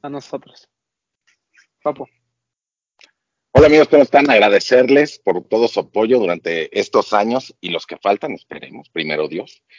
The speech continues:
Speaker 2: Este, máximo respeto a todos los que nos están es-,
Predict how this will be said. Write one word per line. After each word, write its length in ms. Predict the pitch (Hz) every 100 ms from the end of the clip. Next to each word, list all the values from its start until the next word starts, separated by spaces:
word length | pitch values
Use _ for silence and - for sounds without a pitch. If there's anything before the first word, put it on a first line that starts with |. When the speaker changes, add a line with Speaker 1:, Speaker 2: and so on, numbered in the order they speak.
| - _ _ _
Speaker 2:
Este, 520 | 87 82 - - 87 85
máximo 320 | 101 - 98
respeto 300 | - 101 101
a 20 |
todos 160 | 98 92
los 100 | -
que 80 | 78
nos 120 | -
están 180 | 92 90
es-, 160 | -